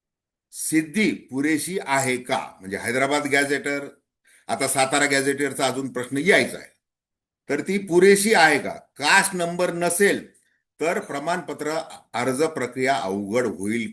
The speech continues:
का, असं विचारलेलं आहे. जर काही मराठ्यांना ओबीसीला मिळाले आणि काहींना नाही, त्या विभाजनाचा सामाजिक न्याय, सोशल जस्टिस व समानतेच्या तत्वाशी ताळमेळ होईल काय?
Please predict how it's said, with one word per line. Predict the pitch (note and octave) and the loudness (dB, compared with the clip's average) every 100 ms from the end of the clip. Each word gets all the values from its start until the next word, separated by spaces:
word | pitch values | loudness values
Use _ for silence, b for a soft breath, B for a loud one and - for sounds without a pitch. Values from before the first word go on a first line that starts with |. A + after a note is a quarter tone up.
| - | 2
का, | C3 A#2+ E2 - _ G2 | 4 4 2 -4 _ -10
असं | F#2+ B2 | -6 -6
विचारलेलं | A2 A#2 G2+ F#2 D2+ | -4 -2 -2 -4 -8
आहे. | C#2 _ b b b b - | -12 _ b b b b -12
जर | A2+ E3 - | 4 6 6
काही | - F3+ F3+ G#3 F#3+ | 6 6 8 6 2
मराठ्यांना | B2 C3+ D3+ D#3 D#3 | -2 0 0 -2 -4
ओबीसीला | D3+ B2+ C3 C#3 C#3+ C3 | -4 -2 -2 -2 -2 -4
मिळाले | A2+ G#2+ A#2 C#3+ D#3 D#3+ F3 b b b - | -2 -2 2 2 4 2 0 b b b -6
आणि | C3 D#3+ | -4 -2
काहींना | C#3 C#3 E3 F3 D#3+ | 2 2 0 -2 -4
नाही, | D3+ D3+ D#3 D3 F2 - _ _ _ | 0 0 0 -2 -4 -14 _ _ _
त्या | D3+ G3 | 0 2
विभाजनाचा | D#3+ C#3+ C#3+ C3+ C3+ C3+ C#3+ | 2 -2 -4 -6 -6 -8 -6
सामाजिक | C3+ - C#3+ C#3 D3+ D3+ D3 D#3+ B2 | -6 -2 2 4 4 2 0 -4 -2
न्याय, | A#2+ B2+ C3+ B2+ G2 D#2+ - _ _ _ | 0 2 4 2 0 -6 -18 _ _ _
सोशल | C3 C3+ D3+ C#3 | -6 -4 -4 -2
जस्टिस | C#3 D3 - D3+ - b b b A2 | 0 0 0 -2 -4 b b b -2
व | D3 | 0
समानतेच्या | C#3+ C3 B2+ D#3 D#3 C3 A#2+ C3 C3+ | 0 -2 -2 -2 -2 -4 -4 -6 -6
तत्वाशी | - A2 - A#2 A#2 B2 | -6 -10 -6 -6 -6 -8
ताळमेळ | B2+ - G2 G2 G#2+ A#2+ | -8 -2 0 0 0 0
होईल | F#2+ F#2 G#2 G#2 G2+ | -2 -4 -2 -2 -2
काय? | A#2+ F#2+ - | -2 -2 -4